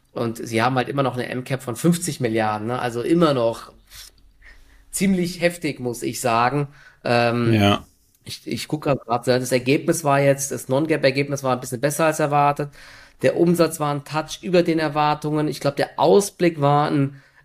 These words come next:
Speaker 1: ein bisschen drunter. Und ja, die Aktie hatte, ähm, ja, im, unterm Strich jetzt ein bisschen negativ reagiert, aber, ja, ich, äh, sehe da jetzt auch ke-, keine großen neuen Kurstreiber erstmal, vor allen Dingen jetzt nicht im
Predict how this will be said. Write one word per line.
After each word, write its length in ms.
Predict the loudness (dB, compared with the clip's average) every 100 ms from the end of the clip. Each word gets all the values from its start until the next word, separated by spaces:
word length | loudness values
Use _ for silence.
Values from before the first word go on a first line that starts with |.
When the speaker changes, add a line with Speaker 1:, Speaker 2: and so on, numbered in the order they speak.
| -6
Speaker 1:
ein 140 | -6
bisschen 800 | 0 0 2 0 4 4 4 -2
drunter. 760 | -2 2 2 4 2 2 -2 -6 _ -10
Und 160 | -2
ja, 100 | 0
die 140 | 0 -4
Aktie 320 | -8 -6 -4
hatte, 480 | -4 0 2 2 0
ähm, 500 | -2 -2 -2 -4 -6 -10
ja, 200 | -8 -8
im, 200 | -10 -12 -12 _
unterm 300 | -2 2 0
Strich 300 | -2 -6 -4
jetzt 160 | -4 -6
ein 100 | -6
bisschen 340 | -2 0 0 0
negativ 640 | 0 2 0 0 -4 -4
reagiert, 680 | -2 0 0 0 0 0 0
aber, 500 | -4 -2 0 0 -4 -12 -20 -20 _ -10
ja, 300 | -4 -4 -4
ich, 340 | -8 -8 -6
äh, 300 | -4 -4 -6
sehe 160 | -2 0
da 60 |
jetzt 160 | 2 0
auch 100 | -8
ke-, 280 | -6 -6 -6
keine 300 | -4 -4 -4
großen 420 | -2 -2 0 0
neuen 300 | 0 -2 -2
Kurstreiber 540 | -6 -6 -4 -2 0
erstmal, 300 | -2 -4 -6
vor 160 | -4 -2
allen 120 | 0
Dingen 120 | 0
jetzt 180 | 0 -2
nicht 160 | -2 -2
im 340 | -2 -2 -4